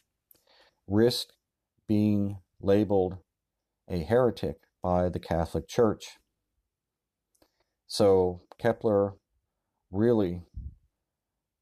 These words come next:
took on a lot of risk by producing his manuscript in defense of Copernicus's work. It's interesting to note also that Copernicus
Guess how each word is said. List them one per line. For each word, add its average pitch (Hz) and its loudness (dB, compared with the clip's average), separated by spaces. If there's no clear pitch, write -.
took 120 -2
on 98 0
a - -2
lot 92 2
of 87 -8
risk 101 0
by 90 0
producing 98 0
his 127 0
manuscript 90 -2
in 92 -2
defense 98 -2
of 82 0
Copernicus's 80 -4
work. 90 2
It's 120 0
interesting 156 2
to 110 0
note 107 2
also 104 0
that 104 0
Copernicus 127 -2